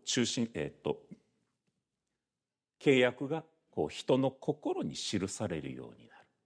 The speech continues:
石の心ではなく、肉の心が授けられ、神様の約束が授けられるようになるのです。というのも、約束を交わすというのは、対等な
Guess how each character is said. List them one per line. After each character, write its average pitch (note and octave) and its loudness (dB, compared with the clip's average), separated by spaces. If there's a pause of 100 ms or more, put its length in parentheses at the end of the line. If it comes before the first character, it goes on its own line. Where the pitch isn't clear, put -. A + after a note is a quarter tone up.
(680)
石 A#2+ 0
の B2 2
心 A#2+ 4
で F2+ 0
は D#2+ 0 (100)
な F#2 -10
く、 F2+ -8
肉 A2+ 2
の C#3 4
心 D3 -2
が - -4
授 C#3 -6
け D#3+ -2
ら E3+ -4
れ、 - -10 (440)
神 G#2+ 4
様 E2 -4
の D2+ -4
約 D2+ -4
束 - -4
が D3+ -4
授 G2+ -6
け A#2 0
ら B2+ 0
れ B2+ -4
る - -8
よ E2 -4
う C#3 -10
に - -20
な - -18
る - -18
の - -20
で - -20
す。 - -20 (680)
と D#3+ 4
い D#3 4
う A3+ 4
の A3+ -2
も、 - -10 (1160)
約 B2 2
束 - -2
を A3+ 6 (120)
交 E3 -2
わ F3 2
す - -8 (720)
と G#2+ 2
い F2 2
う E2+ 0
の C2+ -12
は、 F2+ -8 (840)
対 C4+ 2 (160)
等 C4+ 2
な B3 -2